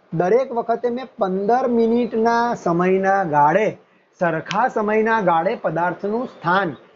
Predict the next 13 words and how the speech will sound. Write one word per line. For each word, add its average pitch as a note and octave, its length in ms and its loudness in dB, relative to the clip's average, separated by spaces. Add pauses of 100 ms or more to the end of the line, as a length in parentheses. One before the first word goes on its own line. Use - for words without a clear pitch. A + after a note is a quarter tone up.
(160)
કે F#3+ 80 0
સંદર્ભ E3 760 0
બિંદુથી G3 800 -4
તે A3+ 260 2
કેટલે F3+ 560 0
દૂર F3+ 300 2
પહોંચ્યો D3 420 0
હતો, E3+ 280 2
તે F#3+ 240 0
માપેલ D3+ 560 2
છે. E3 340 0 (680)
હવે G#3+ 300 2
આપણે F3+ 720 2